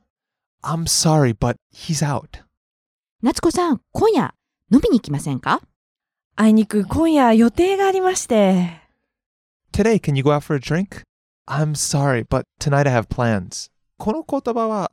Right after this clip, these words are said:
Speaker 1: 友達同士で使わないですね。
Speaker 3: そうですね。かなりフォーマルな感じのする表現です。
Speaker 1: そう、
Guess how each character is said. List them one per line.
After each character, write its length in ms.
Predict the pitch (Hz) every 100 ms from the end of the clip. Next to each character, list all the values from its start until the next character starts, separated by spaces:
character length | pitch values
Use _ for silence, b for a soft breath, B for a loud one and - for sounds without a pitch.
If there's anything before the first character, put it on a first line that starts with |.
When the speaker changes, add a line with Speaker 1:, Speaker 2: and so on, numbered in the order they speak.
| _
Speaker 1:
友 220 | - 208
達 240 | 226 226 202
同 160 | 220
士 560 | 208 - - 220 214 208
で 240 | 214 208
使 200 | 190 -
わ 100 | 208
な 80 | 196
い 40 | 113
で 80 | 92
す 120 | -
ね。 220 | 98 107 _ _ _ _ _
Speaker 3:
そ 200 | - 392
う 40 | 403
で 60 |
す 100 | 226
ね。 100 | 185
か 140 | - 370
な 100 | 339
り 140 | 214
フ 180 | 175 339
ォ 60 | 359
ー 20 |
マ 140 | 262
ル 60 | 180
な 100 | 160
感 220 | 160 151
じ 100 | 147
の 100 | 147
す 140 | -
る 80 | 147 151
表 260 | 147 143
現 80 | 131
で 100 | 120
す。 260 | - - _ _ _ _ _ _ _ _ _ _ -
Speaker 1:
そ 120 |
う、 40 | -